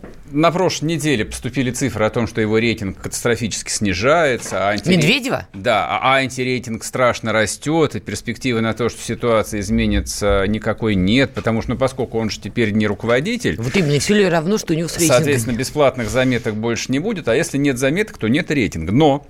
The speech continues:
Speaker 1: <coughs> о чём говорят знающие люди,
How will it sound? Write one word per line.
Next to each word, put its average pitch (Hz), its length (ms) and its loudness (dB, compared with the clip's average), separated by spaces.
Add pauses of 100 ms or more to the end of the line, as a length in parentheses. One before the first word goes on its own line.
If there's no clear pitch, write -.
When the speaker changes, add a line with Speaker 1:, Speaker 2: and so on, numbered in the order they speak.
(460)
Speaker 1:
<coughs> 196 720 2 (960)
о 104 100 2
чём 147 240 0
говорят 120 320 4
знающие 107 500 0
люди, 127 380 0